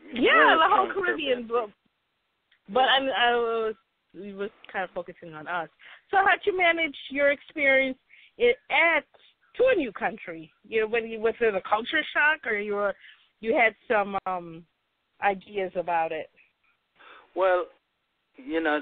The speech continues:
Speaker 2: looking back, uh, I think I, uh, it was not that much of a shock because at Howard there are many Jamaicans to cushion that shock,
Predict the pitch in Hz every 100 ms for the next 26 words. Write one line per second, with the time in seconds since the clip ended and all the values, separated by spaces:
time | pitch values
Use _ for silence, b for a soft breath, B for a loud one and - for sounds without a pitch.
0 | 117 135 185 196 180 170 170 160 - -
1 | - - - - - - - 180 190 214
2 | 196 185 170 160 160 151 - b b b
3 | b _ _ _ _ _ _ _ _ _
4 | _ _ _ _ _ _ _ _ _ -
5 | - - _ _ - B 190 185 202 185
6 | 202 202 185 170 196 175 175 185 185 180
7 | 175 - 151 123 147 151 151 139 160 -
8 | 160 156 143 160 160 151 151 151 139 165
9 | 160 151 - - 139 120 - 147 - 175
10 | - 143 135 127 - 131 123